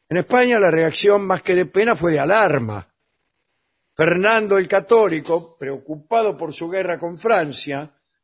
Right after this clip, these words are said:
no quería perder la relación establecida con los ingleses. Sin embargo, no estaba dispuesto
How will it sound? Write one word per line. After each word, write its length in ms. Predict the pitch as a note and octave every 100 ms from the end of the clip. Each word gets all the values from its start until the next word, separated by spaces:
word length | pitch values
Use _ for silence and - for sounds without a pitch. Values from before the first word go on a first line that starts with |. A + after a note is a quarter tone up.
| _
no 160 | C#3+ G#3
quería 320 | A#3+ A3+ A#3
perder 400 | F3 F3 G#3+ A#3
la 140 | A3+ D#3
relación 400 | D3+ C#3+ F3+ F3+
establecida 480 | D#3 C#3 B2+ D3+
con 100 | C3+
los 120 | A2+ G#2+
ingleses. 580 | F#2+ F2+ - - - _ _ _ _ _ _ _
Sin 220 | - G#3
embargo, 380 | A3 B3+ A#3+ A3+
no 160 | G#3+ A#3+
estaba 400 | A3+ - C#4+ B3
dispuesto 920 | G#3 - F#3+ D3 - D#3+ F3 -